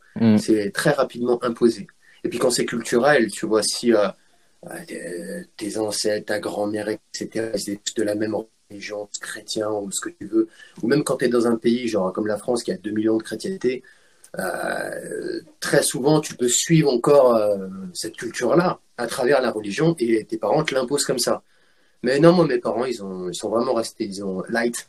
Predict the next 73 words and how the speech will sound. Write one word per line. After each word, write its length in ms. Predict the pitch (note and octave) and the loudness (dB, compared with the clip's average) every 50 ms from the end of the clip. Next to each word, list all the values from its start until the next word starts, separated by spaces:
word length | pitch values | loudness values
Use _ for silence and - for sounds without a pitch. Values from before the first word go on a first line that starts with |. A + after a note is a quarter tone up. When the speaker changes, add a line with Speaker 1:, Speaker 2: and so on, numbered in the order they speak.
| _ | _
Speaker 2:
par 120 | - G#2+ F#2 | -6 -4 -4
rapport 260 | G2 - - F#2 F#2 | -2 -2 -2 -2 -2
à 60 | F#2 | -2
ça 300 | F2+ - G2 G#2 A2+ B2 C3+ | -2 -4 -4 -4 -4 -4 -6
et 300 | F3+ F3 F3+ F3+ F3 - - _ _ _ _ - | -6 -8 -8 -12 -14 -16 -20 _ _ _ _ -8
ils 120 | A#2+ A#2+ | -4 0
nous 180 | A#2+ A#2+ A#2 A#2 | 2 4 4 6
laissent 380 | A2+ A#2+ C#3+ D3 D3 - - A#2+ G#2+ | 6 4 4 4 2 2 0 -2 -2
faire 160 | - B2+ B2+ | 2 2 2
un 140 | A#2 A2 G#2 - _ | 2 2 -2 -8 _
peu, 240 | - - B2 B2 A2 | -2 2 2 2 2
moi 180 | G2 G2 G2+ G2+ | 2 0 -2 -2
et 40 | |
mes 100 | F#2+ F#2 | -2 -4
frères, 320 | F2 - - - - F#2 - - _ _ _ _ _ _ _ - | -6 -10 -14 -12 -12 -12 -12 -12 _ _ _ _ _ _ _ -4
nos 100 | A#2 A2+ | -4 -2
propres 340 | A2+ - - - - A2+ G#2+ | 0 0 0 0 0 -2 -2
choix. 280 | - - A2 A2 E3+ | 0 2 2 4 4
Il 40 | F3+ | 4
y 20 | F#3+ | 2
a 40 | |
personne 400 | F2 - - - - - C#3 B2+ | 2 2 0 2 2 0 -2 0
qui 80 | A#2 A#2+ | 0 0
a 40 | G#2 | 0
été 120 | G2+ A2+ | 0 0
imposé 340 | G#2 G2 - G#2+ G2 G2 G2+ | -2 -2 -4 -4 -4 -4 -4
quoi 140 | - A2+ A2 | -2 -4 -4
que 60 | - | -4
ce 80 | - - | -6 -6
soit. 200 | - A#2 A2+ - | -4 -4 -6 -4
Puis 140 | - A#2+ | -2 0
même 160 | B2 B2+ B2 A#2 | 0 2 2 4
dans 100 | A#2+ A#2 | 4 4
notre 200 | A#2 A2+ G#2+ - | 4 2 2 0
vie 100 | - C3 | -2 -4
en 80 | A#2+ | -2
général, 480 | A2 A2+ G#2+ G2+ F#2+ F2+ G2+ A2+ A#2+ A2+ | -2 -2 -4 -4 -2 -2 0 0 0 -2
euh, 120 | F#2 E2+ - _ _ _ _ _ | -2 -6 -10 _ _ _ _ _
on 80 | - A2+ | -4 4
fait 120 | A2 F3 | 8 8
un 60 | E3+ | 8
petit 120 | D#3+ D#3+ - | 8 6 2
peu 120 | - D#3 | -2 -2
ce 100 | C#3+ - | -2 0
qu'on 160 | - C3+ A2+ | 0 0 2
veut, 120 | A2 C3 D3+ | 2 2 0
tu 100 | - - | 0 2
vois, 120 | B2 A#2 | 2 2
on 40 | G#2+ | 2
est 40 | G2 | 0
tous 160 | A2+ - A#2 | -2 -4 -4
un 60 | G#2+ | -4
petit 160 | G2 - - | -4 -6 -8
peu, 240 | A2 - A2+ A#2 A2 | -2 0 2 2 2
euh, 40 | F#2+ - - _ _ _ _ _ _ _ _ | 2 0 -4 _ _ _ _ _ _ _ _
artistes, 640 | - G#2 G#2 - - - - G2 G2+ G#2 G2+ - - | -8 -6 -6 -6 -6 -6 -8 -6 -6 -6 -6 -4 -4
euh, 320 | G2 G2 F#2+ F#2+ F#2 F#2+ F#2+ | -2 -2 -2 -2 -4 -4 -6
entrepreneurs, 880 | F#2+ F#2 - F#2 F2+ - - - A#2 G#2+ G2 G2 G2 G2+ G#2 G#2 G2+ | -8 -8 -8 -8 -8 -8 -6 -4 -4 -2 -2 -4 -4 -2 -2 -2 -2
on 120 | G#2 F#2+ G2+ | -2 -2 0
essaie 200 | A2+ A2 - B2 | 0 0 4 6
de 80 | A#2+ A#2+ | 6 6
créer 300 | A#2+ - - C#3+ B2+ B2+ | 4 4 0 -2 -2 -2
des 120 | C#3 C#3 | -2 -4
trucs. 300 | - - - B2+ B2+ B2+ | -4 -4 -2 0 2 4
Speaker 1:
Ouais. 120 | F#2 F2+ F2+ | 4 4 4
Speaker 2:
Bon, 160 | A2+ A2+ A2 | 4 0 0
on 20 | |
débute 300 | G#2 G#2 A#2 A2+ A2+ - | 0 0 -2 -2 -4 -6
un 40 | A#2+ | -8
petit 160 | - - - | -8 -8 -10
peu 140 | - - E3 | -2 -2 0
tous, 220 | E3 E3 D#3+ - A2+ | 0 0 -2 0 0
mais, 180 | G#2+ G#2 - | -2 -2 -2